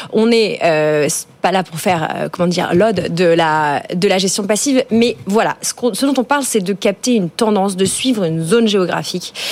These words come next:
Ma question, elle va porter sur la géographie. On parle, eh, principalement de valeurs européennes quand on parle, euh, pardon, de valeurs américaines quand on parle de tech, les Magnificent Seven,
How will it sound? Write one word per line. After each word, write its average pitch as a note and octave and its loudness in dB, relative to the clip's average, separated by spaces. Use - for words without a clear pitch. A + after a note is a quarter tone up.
Ma G#3+ 2
question, B3 2
elle G3 2
va G3 2
porter G3+ -2
sur A3 -2
la F#3 2
géographie. F#3 0
On G3+ 2
parle, G#3 0
eh, G3 0
principalement A3+ 0
de - 4
valeurs F#3 0
européennes A#3 2
quand E3+ -6
on E3 -8
parle, D3+ -4
euh, F#3 2
pardon, D#3+ -2
de F3 -2
valeurs F3 2
américaines A#3 2
quand D#3+ -6
on E3+ -2
parle D#3+ -2
de D#3 -2
tech, F#3+ 0
les F3 0
Magnificent F3+ 0
Seven, D3+ 0